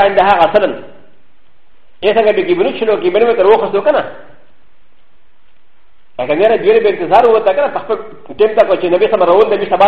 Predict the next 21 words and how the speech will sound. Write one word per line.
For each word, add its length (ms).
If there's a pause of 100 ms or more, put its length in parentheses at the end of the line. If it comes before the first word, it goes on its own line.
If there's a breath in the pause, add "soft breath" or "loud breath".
نه 120
وځي 260
کنه. 160 (840)
و 80
دې 100
به 80 (180)
چې 140
علي 100
کا 120
ټیم 280
ډېر 100
وخت 240
وکړي، 260
بل 160
به 120
تر 140
وخت 260
کنه، 220
به 160
خړل 280
شلو. 180